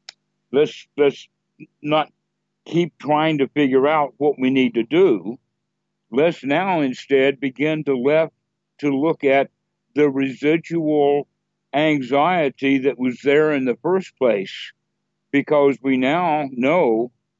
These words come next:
to the best of our ability, with our frontal cortex fully in operation,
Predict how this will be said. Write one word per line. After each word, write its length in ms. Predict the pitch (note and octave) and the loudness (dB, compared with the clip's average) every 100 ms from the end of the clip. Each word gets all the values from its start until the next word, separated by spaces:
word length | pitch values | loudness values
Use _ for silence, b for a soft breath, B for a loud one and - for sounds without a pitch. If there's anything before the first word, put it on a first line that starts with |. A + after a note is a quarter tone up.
| _ A#2+ - | _ -20 -6
to 160 | D3+ | -2
the 80 | C3 | 0
best 380 | B2 C3 D3 - | 2 2 0 -4
of 100 | D3 | -4
our 220 | C#3 C3 | 0 2
ability, 680 | A#2+ B2 E3 D#3+ C3+ B2+ A#2+ | 2 0 0 0 -2 0 0
with 300 | B2+ B2 - | 0 -4 0
our 320 | C3 C3 B2+ - _ _ _ - | 2 2 0 -4 _ _ _ -4
frontal 300 | D#3 D3+ C3+ | -2 -2 -4
cortex 640 | C#3+ E3+ - C#3 B2+ B2 - - | -4 -6 -4 -2 -4 -4 -16 -6
fully 360 | C#3 E3 E3+ | -2 0 0
in 120 | E3 | 0
operation, 800 | D#3+ D#3+ D#3+ E3 C3 - - B2 | 0 -2 -2 -2 -2 -2 -6 -6